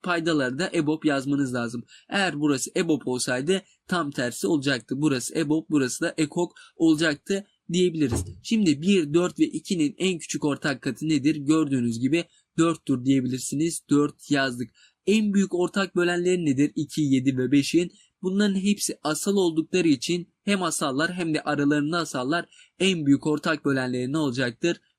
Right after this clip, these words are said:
Bir olacaktır. Dört bölü birden de dört olarak cevabımızı bulacağız.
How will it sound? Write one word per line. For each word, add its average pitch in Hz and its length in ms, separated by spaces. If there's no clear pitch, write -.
Bir 165 340
olacaktır. 143 680
Dört 185 260
bölü 131 220
birden 135 400
de 165 220
dört 170 280
olarak 127 400
cevabımızı 143 760
bulacağız. 139 500